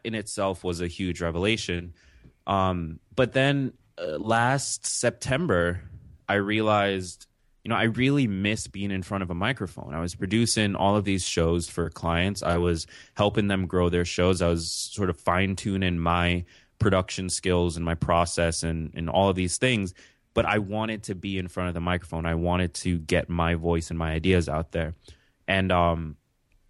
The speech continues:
that sort of coincided perfectly with this growing frustration with the personal development space. And I, as I mentioned, the first business or personal development book I read was,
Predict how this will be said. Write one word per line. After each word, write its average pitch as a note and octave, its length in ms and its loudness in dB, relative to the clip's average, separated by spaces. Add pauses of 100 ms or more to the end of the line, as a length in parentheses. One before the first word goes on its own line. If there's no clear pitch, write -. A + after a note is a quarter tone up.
(180)
that G2+ 420 0
sort A2+ 240 0
of G2 120 -6
coincided F#2+ 760 -2
perfectly A2+ 560 -2
with F2 540 0
this - 360 -4 (760)
growing A2+ 420 4
frustration F#2+ 880 -2
with F2+ 160 -6
the D#2+ 100 -10
personal F2+ 400 -2
development F#2 520 0
space. - 640 -2
And G#2+ 100 0
I, A2 120 2
as G#2 200 2
I G#2+ 60 2
mentioned, A2 380 -2
the F2 40 -6
first A#2 360 -2 (220)
business G#2 460 0
or F2+ 100 2
personal F#2+ 640 -6
development F2 500 0
book F2 240 0
I E2+ 80 2
read F#2 380 2
was, E2+ 580 -2